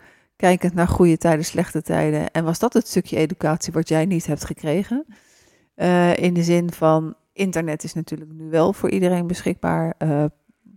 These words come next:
porno is wat iedereen kan krijgen. Is niet aan te raden als zijnde, dit is een goede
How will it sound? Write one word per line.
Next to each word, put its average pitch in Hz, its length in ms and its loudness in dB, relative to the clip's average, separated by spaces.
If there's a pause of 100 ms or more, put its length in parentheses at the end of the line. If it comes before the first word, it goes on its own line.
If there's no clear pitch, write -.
(160)
porno 180 540 4
is 160 340 -2
wat 160 340 -4 (100)
iedereen 160 480 0
kan 160 220 -4
krijgen. 202 600 0 (500)
Is - 440 -2
niet 180 400 -2
aan 165 200 0
te 165 100 -4
raden 160 360 0
als 170 220 -4
zijnde, 151 360 -4
dit 151 140 -16
is 156 160 -16
een 160 160 -20
goede 160 440 0